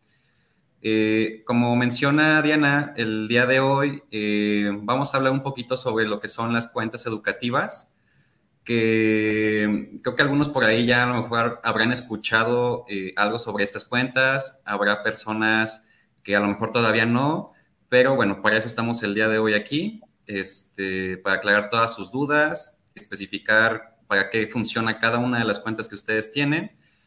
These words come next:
y, eh, bueno, pues que tomen la, la iniciativa de, de aprovechar estos recursos que, que tienen a la mano.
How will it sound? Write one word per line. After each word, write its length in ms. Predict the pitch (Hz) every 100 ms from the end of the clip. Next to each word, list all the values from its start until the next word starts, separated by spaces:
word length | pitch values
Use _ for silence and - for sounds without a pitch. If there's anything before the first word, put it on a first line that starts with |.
| _ -
y, 480 | 135 156 180 - -
eh, 400 | 104 98 98 92
bueno, 340 | 104 104 95
pues 140 | 101 -
que 100 | -
tomen 400 | 110 110 117 113
la, 280 | 101 98 90
la 100 | 98
iniciativa 680 | 98 98 101 - 110 107 104
de, 260 | 98 92
de 680 | 90 92 90 87 87 87 85 _ _
aprovechar 540 | 104 - 107 104 123 123
estos 200 | 127 113
recursos 440 | 107 110 107 101
que, 280 | - 95 -
que 80 | -
tienen 280 | 107 107
a 60 | 101
la 120 | 95
mano. 300 | 92 87 87